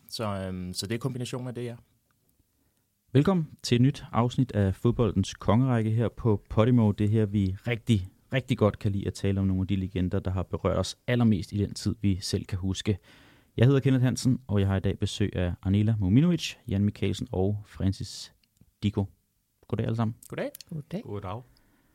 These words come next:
Speaker 2: Det her med, øh, har berørt os allermest, nogle af de her spillere. I sidste uge, Francis, der talte vi jo om, øh, Gerd Müller. Der må vi nok kende, at vi også måtte en tur i arkiverne. Det ikke er en spiller, som vi alle sammen havde stiftet bekendtskab med uge efter uge, men, øh,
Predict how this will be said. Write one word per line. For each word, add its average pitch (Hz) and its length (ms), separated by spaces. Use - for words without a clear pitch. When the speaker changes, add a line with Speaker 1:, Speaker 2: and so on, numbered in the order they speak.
Speaker 2:
Det 120 100
her 127 120
med, 117 420
øh, 101 200
har 101 100
berørt 120 360
os - 400
allermest, 110 720
nogle 104 140
af 104 40
de 98 80
her 101 100
spillere. 101 440
I 107 60
sidste 123 280
uge, 120 80
Francis, 104 340
der 101 100
talte 113 300
vi 110 100
jo 98 180
om, 95 180
øh, 87 380
Gerd 101 160
Müller. 107 280
Der 104 60
må 104 140
vi 98 80
nok 101 220
kende, 110 200
at 95 100
vi 95 40
også 98 320
måtte 104 160
en 101 60
tur 98 380
i 104 120
arkiverne. 101 420
Det 95 100
ikke 104 220
er 92 220
en 90 100
spiller, 101 280
som 92 260
vi 90 120
alle 135 200
sammen 131 260
havde 107 300
stiftet - 340
bekendtskab 104 480
med 98 200
uge 110 240
efter 101 200
uge, 107 100
men, 101 240
øh, 90 220